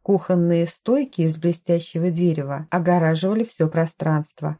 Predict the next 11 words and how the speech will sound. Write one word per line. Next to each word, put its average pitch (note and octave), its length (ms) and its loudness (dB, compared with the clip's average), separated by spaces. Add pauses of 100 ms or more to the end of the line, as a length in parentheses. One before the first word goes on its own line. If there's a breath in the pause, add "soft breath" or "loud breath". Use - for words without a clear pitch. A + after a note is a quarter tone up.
а F3+ 180 0
пол G#3+ 400 0
был F#3 300 0
из E3+ 320 -2
бело-серого F#3+ 760 0
камня. D#3 600 -2 (260)
Ни A3+ 200 4
гниющей B3 880 2
еды, F3 440 0 (160)
ни F#3 160 4
грызунов F3 720 2